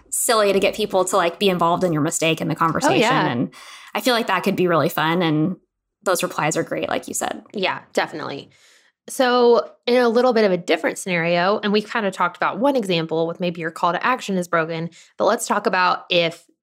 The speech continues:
Speaker 2: the actual content of the email has mistakes. So I think there are some mistakes that are small and you shouldn't send a whole nother email about, like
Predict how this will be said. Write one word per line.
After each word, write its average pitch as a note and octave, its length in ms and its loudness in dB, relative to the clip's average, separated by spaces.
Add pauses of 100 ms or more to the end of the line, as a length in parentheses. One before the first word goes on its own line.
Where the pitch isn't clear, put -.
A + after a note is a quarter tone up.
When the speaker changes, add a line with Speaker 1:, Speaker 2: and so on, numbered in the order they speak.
(160)
Speaker 2:
the F#3+ 260 -12
actual F#3 760 0
content A#3+ 800 0
of F3+ 300 0
the E3+ 100 -14 (100)
email C#3 500 -6
has E3 260 -4
mistakes. - 760 -10 (360)
So F3+ 580 2
I - 40 -2
think B3 160 0
there B3+ 120 4
are A3 60 2
some G3 260 -2
mistakes G3+ 400 -4
that G3+ 100 2
are F3+ 80 4
small E3+ 640 2 (120)
and D#3+ 460 -4
you D#3+ 100 -12
shouldn't - 380 -6
send E3+ 200 -8
a E3 40 -4
whole G#3 260 2
nother F#3+ 200 4
email D#3+ 240 0
about, C#3+ 280 -2
like F#3 280 -4